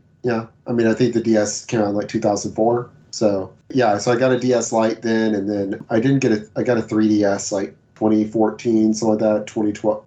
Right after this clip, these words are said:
you know, twenty fifteen, something like that. But, um, yeah, I, I think I first played this around twenty, probably twenty fifteen, twenty seventeen maybe, somewhere around there. And, um, I hundred percent, hundred percented it back then,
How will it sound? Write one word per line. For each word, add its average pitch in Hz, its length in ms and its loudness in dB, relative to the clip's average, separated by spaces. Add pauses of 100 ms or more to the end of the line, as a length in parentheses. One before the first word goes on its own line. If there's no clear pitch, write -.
you 117 100 0
know, 104 80 -2
twenty 107 260 -2
fifteen, 110 340 -2
something 107 300 0
like 107 100 2
that. - 100 -12
But, 104 140 2
um, 98 320 -2 (220)
yeah, 151 160 2
I, 135 60 2 (180)
I 165 80 2
think 226 180 -2
I 151 140 2
first 127 400 -2
played 135 240 0
this 120 240 0
around 107 640 2
twenty, 113 880 0 (240)
probably 170 260 0
twenty 143 520 2
fifteen, - 520 -4 (100)
twenty 135 280 0
seventeen 139 680 0
maybe, 143 320 0 (300)
somewhere 113 320 0
around 110 240 4
there. 110 240 2
And, 104 320 -2
um, 101 460 -4 (260)
I 107 340 2 (200)
hundred 131 380 2
percent, 113 480 2 (140)
hundred 107 300 0
percented 107 400 0
it 104 100 -4
back 104 280 0
then, 104 440 0